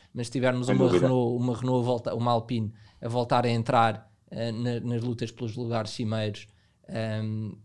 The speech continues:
Speaker 1: e, n-, na, na McLaren não há, não há lugar no, nas próximas épocas, na Ferrari também não, mas se, se houver o-, uma Alpine forte, eu acho que, que o Gasly é um, é um forte candidato pa-, para ocupar um-, uma posição.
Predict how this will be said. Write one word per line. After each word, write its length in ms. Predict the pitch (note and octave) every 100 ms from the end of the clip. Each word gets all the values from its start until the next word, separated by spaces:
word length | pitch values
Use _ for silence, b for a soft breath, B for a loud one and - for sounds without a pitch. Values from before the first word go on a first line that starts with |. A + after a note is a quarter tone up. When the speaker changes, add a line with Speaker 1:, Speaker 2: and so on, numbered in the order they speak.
| -
Speaker 1:
e, 320 | C3 - G3+ E3
n-, 200 | B2+ A#2
na, 240 | A2+ A#2 A2+
na 100 | A2+ A2
McLaren 320 | A2 A2+ A2
não 140 | G#2+
há, 120 | G#2 G2+
não 160 | G2+
há 60 | G2+
lugar 260 | G#2+ G#2
no, 180 | G#2+ G#2+ C#3+
nas 220 | G3+ -
próximas 400 | G#2+ G#2 A2 G#2+
épocas, 280 | A2 A2 G#2
na 120 | G#2+
Ferrari 360 | - G#2 G#2+ G#2+
também 280 | A2+ G#2+
não, 200 | G#2+ - - b b _
mas 160 | B2+ -
se, 160 | - -
se 240 | - -
houver 400 | C3+ B2+ C#3 C3+
o-, 200 | A#2+ A2+ A2 G#2+
uma 160 | B2+ C3+
Alpine 380 | A#2+ - A#2+
forte, 580 | A2 - A#2+ A#2+ - A#2+
eu 120 | A2+
acho 220 | A2 G#2+ -
que, 200 | A#2 A2
que 160 | -
o 220 | A2 G#2+ A2+
Gasly 460 | A2+ A2 A2 A2+
é 60 | G#2+
um, 100 | G#2+ -
é 60 |
um 120 | A2 -
forte 280 | - G#2+
candidato 540 | - G#2+ G#2 G2+ G2+ -
pa-, 180 | - G#2+
para 240 | - G#2+
ocupar 260 | G#2 G#2+ G#2
um-, 320 | G#2 - - -
uma 160 | A#2+
posição. 360 | A2 A2+ A2 G#2+